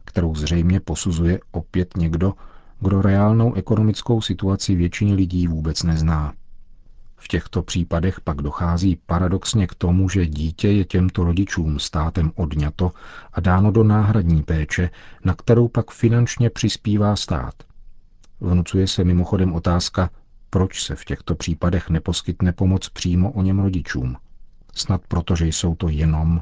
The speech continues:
biologičtí rodiče, což je další obrat pohrdlivé odborné terminologie nového sociálního inženýrství.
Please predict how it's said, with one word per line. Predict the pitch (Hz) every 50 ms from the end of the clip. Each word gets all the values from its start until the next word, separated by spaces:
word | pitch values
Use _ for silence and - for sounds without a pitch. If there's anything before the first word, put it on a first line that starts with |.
| - - -
biologičtí | 82 76 78 82 76 78 82 78 73 69 71 69 - - - 87 85
rodiče, | 80 76 71 67 69 69 - - 92 87 - - - - - - - - - - - - - - -
což | - - 87 - - -
je | 85
další | 78 80 78 76 - - 87 90
obrat | - - 76 78 80 80 - - - - - - -
pohrdlivé | - 90 85 80 80 80 80 78 80 80 76 76 76 - - - - -
odborné | - 92 85 78 78 78 85 80 80 76 80 80 80 -
terminologie | - 85 82 82 82 82 80 82 82 80 78 76 78 78 80 80 - - - - - - - - -
nového | 85 82 80 80 82 80 82 92 87
sociálního | - - 80 - - 85 78 78 78 78 78 76 85 90
inženýrství. | 90 87 82 82 78 85 78 73 69 - - - 76 69 69